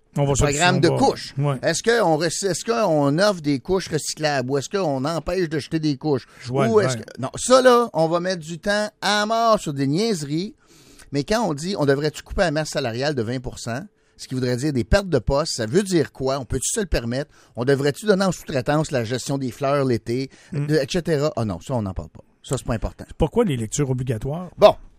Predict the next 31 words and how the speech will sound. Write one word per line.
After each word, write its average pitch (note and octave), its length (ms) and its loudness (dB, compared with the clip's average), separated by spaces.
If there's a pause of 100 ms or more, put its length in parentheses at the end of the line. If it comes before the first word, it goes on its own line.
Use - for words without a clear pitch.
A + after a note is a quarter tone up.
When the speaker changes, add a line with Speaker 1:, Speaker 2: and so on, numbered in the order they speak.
(320)
Speaker 2:
Alors, D#3+ 180 0
lecture A3 320 0
obligatoire, E3+ 760 0
euh, C#3 420 2
j'aimerais D3+ 540 -2
que A#2+ 420 -2
la, G#2 380 -4 (100)
les, F2 200 -12
les A2+ 240 -6
élus C3 140 -4
de E3+ 60 -14
Gatineau A2+ 440 -8 (320)
aient D#3+ 140 -2
un D3+ 80 2
regard, B2 560 -2
euh, F#2 400 -8
résolument D3+ 480 -4
tourné A2 380 -6
vers A2 180 -4
la G#2 80 -4
ville D3 160 -4
de D3 60 -4
Montréal. G2 560 -6
Premièrement, C#3+ 420 0
la C#3 80 -4
semaine B2+ 220 -6
passée, A#2+ 420 -6
on B2+ 140 -4
annonçait A2 460 -4
à B2 80 -6
Montréal, G2+ 580 -10